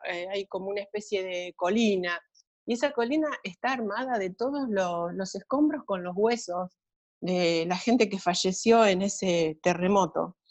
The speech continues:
Y bueno, y quedó ahí como conmemoración de, conmemoración del terremoto.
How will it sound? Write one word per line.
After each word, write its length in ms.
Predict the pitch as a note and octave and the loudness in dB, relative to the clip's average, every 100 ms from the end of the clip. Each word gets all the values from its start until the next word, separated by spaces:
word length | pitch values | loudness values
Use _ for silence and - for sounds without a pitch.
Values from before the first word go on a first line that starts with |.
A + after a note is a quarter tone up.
| - - _ | -20 -20 _
Y 80 | G3 | 2
bueno, 220 | G#3+ G3+ | 4 6
y 60 | F#3 | 6
quedó 220 | G3+ A3 | 6 8
ahí 160 | A3+ B3+ | 8 6
como 300 | A#3 F#3+ F3+ | 2 0 -2
conmemoración 880 | F3+ F#3 F#3 F#3 F#3 F#3 - A3+ | -2 -2 -2 -2 -2 -4 2 2
de, 320 | A3+ F#3 F3 _ _ _ | 4 0 -2 _ _ _
conmemoración 760 | - G#3 F#3+ F#3+ F#3 G3 A3+ A3 | 0 2 4 2 0 0 2 2
del 140 | G#3 | 2
terremoto. 680 | F#3 F3+ G3 A#3 F3 E3 - | -2 -2 2 2 2 -2 -6